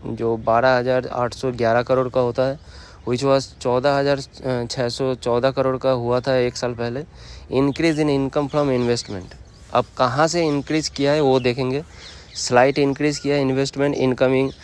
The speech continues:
during March quarter में, इस March quarter में increase किया है। Increase from सड़सठ हज़ार चार सौ अट्ठानबे करोड़ से जो आपका, अ, सड़सठ हज़ार आठ सौ छियालीस करोड़।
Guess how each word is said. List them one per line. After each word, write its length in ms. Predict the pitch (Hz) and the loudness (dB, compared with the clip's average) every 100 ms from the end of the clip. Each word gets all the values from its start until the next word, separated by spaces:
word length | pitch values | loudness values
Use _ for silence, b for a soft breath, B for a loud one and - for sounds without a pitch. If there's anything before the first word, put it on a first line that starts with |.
| B B 107 | B B 0
during 340 | 123 131 131 | 2 2 2
March 340 | 110 113 131 | 2 2 0
quarter 400 | - 127 123 127 | 0 0 0 0
में, 280 | 131 139 151 160 - - | -2 -4 -6 -14 -20 -10
इस 240 | - 135 123 | -2 -2 0
March 300 | 120 131 - | 2 2 0
quarter 320 | 139 135 143 | -2 -2 0
में 180 | 143 139 | 0 0
increase 360 | 135 139 135 | 0 -2 -4
किया 180 | 131 131 | -6 -8
है। 120 | 139 | -8
Increase 500 | - 127 120 147 147 | -4 -4 0 -2 -2
from 320 | - 139 147 151 B B B B B B B B | 0 0 -2 -8 B B B B B B B B
सड़सठ 500 | - 127 - 156 147 | 0 2 4 2 2
हज़ार 340 | 143 147 151 | 2 4 2
चार 280 | 143 135 127 | 2 0 0
सौ 220 | 127 151 | 0 0
अट्ठानबे 640 | 143 - 131 135 131 131 139 | 0 -2 0 0 0 0 0
करोड़ 320 | 135 135 131 | 2 2 0
से 300 | 147 139 139 143 - - | -2 -2 -4 -8 -14 -10
जो 320 | 123 123 123 | -4 0 4
आपका, 680 | 127 120 - - 123 123 120 | 6 4 2 -2 2 2 0
अ, 920 | - - - - - 123 117 113 110 | -2 -8 -12 -12 -4 0 0 2 0
सड़सठ 360 | 110 123 - 135 | -2 -4 -2 0
हज़ार 220 | 135 135 | 2 2
आठ 240 | 120 123 - | 2 2 0
सौ 240 | 135 127 117 - 123 - - | -4 -4 -6 -6 -6 -6 -8
छियालीस 440 | - 123 123 135 | 0 0 2 -2
करोड़। 340 | - 123 123 | 0 0 0